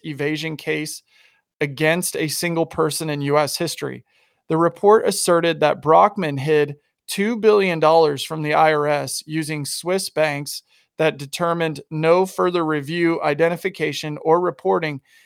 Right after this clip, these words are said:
is required with respect to the accounts or accounts or accounts or probably many accounts with that kind of money. Brockman, who named his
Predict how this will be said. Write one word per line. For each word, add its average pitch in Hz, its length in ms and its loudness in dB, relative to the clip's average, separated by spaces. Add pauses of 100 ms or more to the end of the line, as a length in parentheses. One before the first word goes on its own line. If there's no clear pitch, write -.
(140)
is 160 240 -4
required 165 760 4 (260)
with 165 240 -2
respect 170 680 0 (120)
to 165 160 -2
the 156 180 -2
accounts 160 840 -4 (1000)
or 143 340 2 (140)
accounts - 680 -4 (120)
or 135 200 2
accounts 143 500 -2
or 131 220 -4 (100)
probably 131 340 0
many 131 320 -4
accounts - 520 -6 (260)
with 139 160 -2
that 147 220 2
kind 131 160 -6
of 135 60 -4
money. 135 280 -4 (440)
Brockman, 180 600 4
who 156 600 2 (120)
named 170 400 2
his 160 380 0